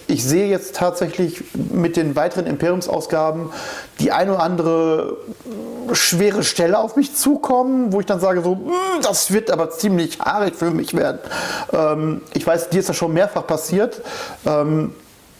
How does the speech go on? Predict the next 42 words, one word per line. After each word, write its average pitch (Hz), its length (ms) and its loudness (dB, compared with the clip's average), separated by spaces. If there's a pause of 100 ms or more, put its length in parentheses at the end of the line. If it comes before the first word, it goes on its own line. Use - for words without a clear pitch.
(640)
aber 147 160 2
mit 151 120 -2
dem 151 100 2
Farbschema, 156 480 0
wie 151 60 0
ich 143 80 -4
das - 200 -4
habe, 156 320 0 (180)
könnte 180 280 -2
mir 175 80 2
das 165 160 0
so 165 200 2
in 160 80 -2
den 151 100 0
nächsten 156 340 -2
paar 143 440 0
Wochen, 151 580 2
Monaten 151 500 0
eigentlich - 280 -6
passieren, 147 460 0 (560)
äh, - 60 0
wo 131 100 2
ich 131 60 -2
dann 131 120 -2
sage, 135 120 0
so, 131 180 0
„Nee, 165 360 0
da 156 80 2
muss 170 140 2
ich 160 80 -4
vielleicht 151 300 0
auch 170 240 0
unschön 190 600 2
malen 175 360 2
und 170 140 -6
es - 80 -8
vielleicht 151 280 -2
hinterher 156 340 0
dann 135 80 -2
noch 139 160 -4
mal 139 140 -2
überarbeiten.“ - 640 -2